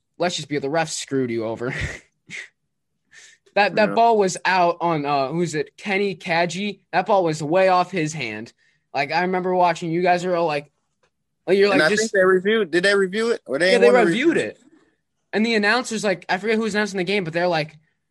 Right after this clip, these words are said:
Speaker 1: "That's totally off Miami."
Speaker 2: Like, I had my hands back, like,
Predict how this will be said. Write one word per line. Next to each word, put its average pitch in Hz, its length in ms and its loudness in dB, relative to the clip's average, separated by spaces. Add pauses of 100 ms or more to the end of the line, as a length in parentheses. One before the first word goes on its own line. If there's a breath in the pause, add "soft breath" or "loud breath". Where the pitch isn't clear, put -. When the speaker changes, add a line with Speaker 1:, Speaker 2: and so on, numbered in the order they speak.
(220)
Speaker 1:
"That's 202 240 -2
totally 196 420 0
off 160 400 0
Miami." 143 600 -4 (720)
Speaker 2:
Like, 117 160 2
I 156 160 4
had 151 240 -2
my 147 120 -6
hands 147 280 -10
back, 131 320 -10 (180)
like, 104 320 -8